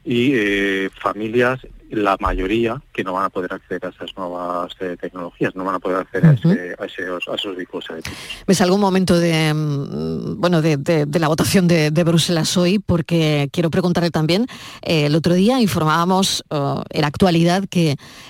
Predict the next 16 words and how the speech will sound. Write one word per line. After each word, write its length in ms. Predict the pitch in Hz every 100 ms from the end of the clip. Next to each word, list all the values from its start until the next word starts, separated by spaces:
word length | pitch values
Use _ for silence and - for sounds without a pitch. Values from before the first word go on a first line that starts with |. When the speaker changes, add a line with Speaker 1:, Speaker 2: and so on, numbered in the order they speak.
| -
Speaker 2:
la 240 | 160 147
gente 420 | 147 175 165 196 -
está 640 | 160 151 - 165 160 160 160
comprando 480 | 180 160 151 156 220
mucho 580 | 208 180 180 202 - 190
coche 460 | 180 175 - 254 - -
de 360 | 170 165 151
segunda 460 | 151 - 175 170 180
mano 260 | 151 160 262
y 80 |
que 160 | 220 156
esto 240 | 151 -
es 140 | 202 160
lo 100 | 160
que 120 | 156
está 440 | - - 175 175